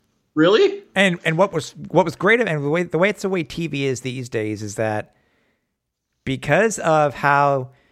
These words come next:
Speaker 2: you know, T S N and R D S sets up the, the, uh, the, the,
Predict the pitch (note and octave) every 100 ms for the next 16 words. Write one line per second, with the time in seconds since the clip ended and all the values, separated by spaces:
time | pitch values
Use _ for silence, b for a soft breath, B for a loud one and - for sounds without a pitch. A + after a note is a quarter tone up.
0 | _ _ _ _ D3+ C3 A#2+ D3 D3+ -
1 | - B2+ C#3+ B2+ B2+ B2 - B2+ A#2+ C3+
2 | B2+ B2 B2 A2+ A2+ A2 A#2 G#2+ G#2 -
3 | _ - - - - - - - _ _
4 | _ _ _ _ _ _ - - - C#3+
5 | C3 F#3+ D3 D3 C3+ B2+ B2+